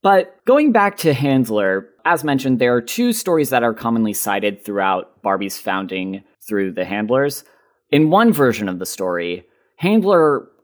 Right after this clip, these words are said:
often discusses watching her younger daughters playing with paper dolls and dressing them in elaborate outfits drawn and folded on and cut through paper. It was notable 'cause she noticed that,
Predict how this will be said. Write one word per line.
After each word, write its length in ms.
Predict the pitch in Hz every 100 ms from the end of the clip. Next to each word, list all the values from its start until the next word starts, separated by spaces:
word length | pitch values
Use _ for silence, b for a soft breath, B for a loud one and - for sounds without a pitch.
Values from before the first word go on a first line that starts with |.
| _
often 440 | 135 147 - 127
discusses 840 | 117 113 - 110 - 104 98 98 - _
watching 520 | 104 107 - 107 104
her 180 | 98 107
younger 400 | 104 139 156 139
daughters 500 | 127 117 113 113 -
playing 500 | - 135 123 120 110
with 280 | 107 101 -
paper 280 | 143 127
dolls 520 | 110 110 98 85 87 92
and 160 | 92
dressing 420 | 107 151 147 135
them 260 | 120 117 110 113
in 220 | 110 107
elaborate 500 | 110 110 110 113 110 -
outfits 520 | 98 - - 104 -
drawn 440 | - 113 107 104
and 160 | 101 98
folded 540 | - 110 104 101 95 -
on 320 | 98 95 95
and 240 | 92 92 -
cut 260 | 110 101
through 140 | 104 95
paper. 580 | 98 90 - 82 85 _ b
It 120 | 135
was 200 | 131 120
notable 460 | 143 143 127 131 123
'cause 320 | - - 120
she 140 | 127 117
noticed 340 | 117 117 113
that, 300 | 117 107 98